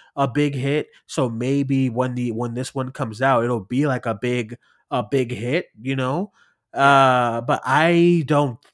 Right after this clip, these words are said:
Speaker 1: think a billion dollars, you know, it's rare for animated movies anyway. Um, but will it get there? We'll see. I think Spider-Verse rounds out. I think it makes double than it did the first one, which is, like, I think the first one did, like, three hundred million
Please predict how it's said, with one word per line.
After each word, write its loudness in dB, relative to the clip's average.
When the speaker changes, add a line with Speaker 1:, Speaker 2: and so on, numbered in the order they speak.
Speaker 1:
think -2
a 0
billion -2
dollars, -2
you -8
know, -4
it's -4
rare 4
for 0
animated 0
movies -4
anyway. -6
Um, -6
but -2
will -4
it 0
get 0
there? 2
We'll -2
see. -2
I 6
think -4
Spider-Verse 0
rounds 2
out. 4
I 0
think -2
it -4
makes -4
double 2
than 0
it -2
did -4
the -4
first -8
one, -4
which -10
is, -10
like, -6
I -4
think -4
the -2
first -2
one -8
did, -4
like, -2
three -6
hundred -4
million -4